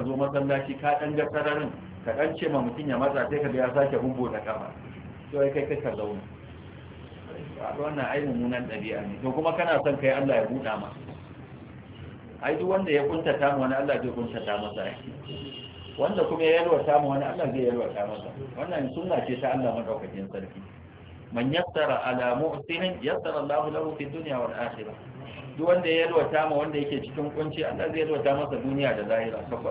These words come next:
ka kaddara cewa wannan wanda ya zo din ya, ya, ya nemi ka buɗaɗa masa, kai kuma kana gaban Allah madaukakin sarki, kana buƙatan taki ɗaya ne kawai a baka ka shiga aljanna. Kuma kai a duniya ka hana wani, kana ganin Allah zai baka?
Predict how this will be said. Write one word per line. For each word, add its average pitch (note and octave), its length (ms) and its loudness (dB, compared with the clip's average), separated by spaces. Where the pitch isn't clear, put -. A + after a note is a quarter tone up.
ka C#3 80 -2
kaddara F3+ 480 6
cewa C3 400 4
wannan D3 420 4
wanda D#3 300 0
ya B2+ 160 2
zo C3+ 240 2
din C#3 160 0
ya, C#3 240 6
ya, C#3 240 2
ya D3+ 240 2
nemi C3 160 2
ka C3 140 4
buɗaɗa B2 440 0
masa, B2 320 -2
kai D3+ 160 6
kuma D#3+ 320 2
kana E3 240 4
gaban C#3 320 6
Allah D3+ 240 2
madaukakin C#3 480 0
sarki, C#3+ 320 0
kana D#3 240 2
buƙatan C3+ 560 2
taki C#3 320 -2
ɗaya D3 240 6
ne C3+ 160 4
kawai C#3+ 240 6
a A2+ 80 0
baka C3 260 6
ka A2+ 140 -4
shiga G#2+ 320 -2
aljanna. G#2 320 -6
Kuma C#3+ 200 4
kai D#3 100 4
a D3 200 6
duniya C3 340 4
ka A#2+ 160 6
hana A#2+ 160 2
wani, G#2+ 180 -2
kana C#3+ 220 2
ganin C#3 180 4
Allah C#3 240 0
zai B2+ 120 -2
baka? B2+ 320 -4